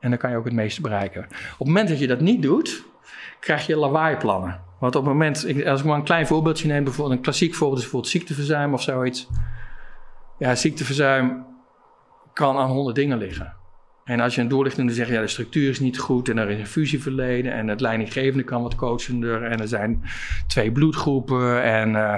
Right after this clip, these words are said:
onze klanten zijn de laatste tijd ook wel lastig en weet ik al niet allemaal.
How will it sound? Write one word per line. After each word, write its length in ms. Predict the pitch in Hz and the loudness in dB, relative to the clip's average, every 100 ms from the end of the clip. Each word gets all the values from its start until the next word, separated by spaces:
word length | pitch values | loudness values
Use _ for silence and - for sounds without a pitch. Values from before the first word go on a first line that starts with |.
| - - - - | -4 -12 -14 -2
onze 220 | 123 - | -2 0
klanten 320 | 147 123 117 | 2 2 2
zijn 120 | 117 | 0
de 60 | 113 | 0
laatste 280 | 110 113 131 | -2 -4 -6
tijd 120 | 117 | -4
ook 60 | |
wel 100 | 135 | -2
lastig 520 | 143 147 147 - 139 123 | 0 0 0 -4 -6 -4
en 200 | 135 139 | -4 0
weet 180 | 190 | 2
ik 60 | 175 | 2
al 80 | 120 | -2
niet 100 | 110 | -6
allemaal. 360 | 107 107 101 | -10 -16 -18